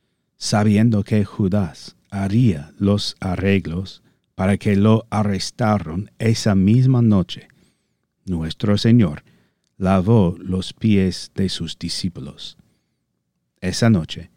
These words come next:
nuestro Señor lavó los pies del traidor. Esta fue una lección, un ejemplo,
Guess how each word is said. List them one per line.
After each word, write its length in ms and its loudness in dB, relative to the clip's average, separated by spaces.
nuestro 460 2
Señor 360 4
lavó 440 2
los 240 -2
pies 500 -2
del 260 2
traidor. 680 -2
Esta 300 -4
fue 400 0
una 320 0
lección, 720 -8
un 120 -2
ejemplo, 540 -2